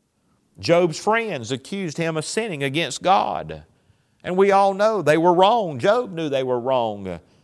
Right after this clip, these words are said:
But their words still hurt. Uh, you see, Job still had to do something with the words that they spoke. In Job nineteen two, it says, "How long will ye vex my soul," Job is saying to his friends,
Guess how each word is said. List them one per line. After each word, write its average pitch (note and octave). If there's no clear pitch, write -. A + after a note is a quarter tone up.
But F#3+
their G3
words G3
still G3
hurt. A#3+
Uh, B2+
you F3
see, A#3
Job G#3
still B3
had G#3
to E3
do A#3
something F3
with E3
the F3
words F3+
that D#3+
they F3
spoke. -
In C3
Job F3
nineteen F3+
two, G#3
it D#3+
says, E3
"How G#3+
long G#3+
will E3
ye D#3+
vex F#3+
my E3
soul," G3
Job C3
is A#2
saying D3+
to D3+
his A2+
friends, E3+